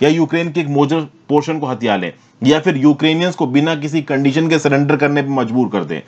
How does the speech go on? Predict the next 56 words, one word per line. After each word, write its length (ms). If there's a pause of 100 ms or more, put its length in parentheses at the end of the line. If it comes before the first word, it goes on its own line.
(180)
और 120
वो 160
यूक्रेनियंस 500
यहाँ 140
पे 100
कर 180
नहीं 160
रहे। 100 (580)
और 80
ये 200
कहीं 240
ना 100
कहीं 160
दुनिया 300
के 100
लिए 100
एक 80
डेंजरस 320
बात 240
हो 60
जाती 320
है। 60 (500)
क्यों? 180
क्योंकि 280
रशिया 420 (800)
का 120
प्रेसिडेंट, 640
अब 120
उसकी 260
क्या 260
पर्सनल 400
प्रॉब्लम्स 440
चल 180
रही 160
हैं, 160
क्या 140
उसके 220
दिमाग 300
में 60
चल 160
रहा 120
है, 60
किसी 280
को 120
पता 300
नहीं। 220 (160)
एक 200
छोटी 280
सी 140
गलती, 340
अगर 160
कहीं 300
पे 120
भी 120
न्यूक्लियर 320
बॉम्ब 300